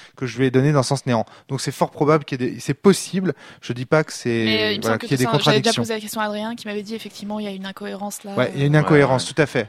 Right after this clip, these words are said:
Speaker 1: absolument. Ouais, ouais. Mais c'est parce qu'en fait, dans Sens, encore une fois, je répète, dans Sens Renaissance, le Nero, c'est l'Empire en règle générale, qui a été, euh, c'est le, c'est la ré-, c'est, ouais, c'est le système politique du, de l'Empire en général.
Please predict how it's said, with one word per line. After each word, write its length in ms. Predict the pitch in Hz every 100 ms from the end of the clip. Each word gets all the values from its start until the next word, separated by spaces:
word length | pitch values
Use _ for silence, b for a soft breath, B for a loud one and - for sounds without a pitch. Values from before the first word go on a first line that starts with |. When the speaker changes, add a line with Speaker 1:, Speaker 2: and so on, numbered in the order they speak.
| -
Speaker 1:
absolument. 460 | 135 - 120 117 - -
Ouais, 160 | 110 101 _ -
ouais. 80 | - - b b
Mais 80 | 143
c'est 140 | 143 160
parce 160 | 160
qu'en 140 | - 156
fait, 240 | 196 - - _ -
dans 220 | 147 214
Sens, 180 | 202 175
encore 220 | 165 156 165
une 80 |
fois, 180 | 156 123
je 100 | 117
répète, 360 | 143 156 175 - B B B -
dans 160 | 180
Sens 200 | 180 185
Renaissance, 680 | - 170 156 - 151 175 -
le 160 | - 135
Nero, 400 | 147 147 135 160
c'est 160 | 170 127
l'Empire 560 | 135 151 - 156 170
en 100 | 143
règle 280 | 123 135 123
générale, 540 | 113 123 107 113 160 160 B B B
qui 120 | -
a 20 | 131
été, 460 | 131 165 160 165
euh, 300 | - 127 120
c'est 180 | 117 -
le, 160 | 123 -
c'est 160 | -
la 120 | 127 123
ré-, 200 | 139 -
c'est, 460 | - 131 117 113 113 110 113
ouais, 100 | 120 110
c'est 160 | -
le 40 | 131
système 460 | - 175 - 180 165
politique 480 | 165 147 - 165
du, 160 | - 131
de 160 | 120 131
l'Empire 380 | 127 123 160
en 80 | 131
général. 480 | 120 120 110 147 175